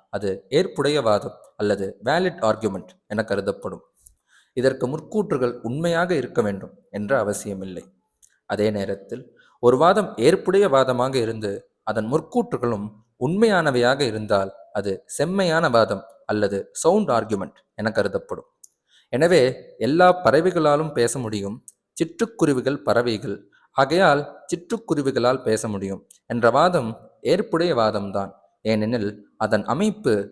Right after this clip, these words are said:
முறையாக உள்ளது. ஆனால் அது செம்மையானதல்ல. ஏனென்றால் நமக்கு தெரிந்தது போல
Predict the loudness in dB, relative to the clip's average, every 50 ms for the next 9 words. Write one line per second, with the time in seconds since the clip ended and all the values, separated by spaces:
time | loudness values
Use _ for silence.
0 | -14 _ _ -4 -2 0 2 2 4 2 2 2 0 -2 -2 -2 -4 -4 -4 -6
1 | -10 -14 _ _ _ _ _ _ -2 0 2 2 2 0 0 -2 -4 -8 -14 -20
2 | _ -8 -6 -6 -6 -4 -4 -4 -2 -2 -2 0 0 0 0 0 0 0 0 -2
3 | -2 -2 -4 -6 -8 -10 -18 _ _ _ _ -4 -2 -2 -2 0 2 2 2 2
4 | 2 -2 -6 -12 -20 _ -6 -6 -6 -4 -4 -8 -4 -4 -2 -2 -2 -2 -2 -2
5 | -4 -2 -2 0 0 2 0 0 -2 -4 -10 _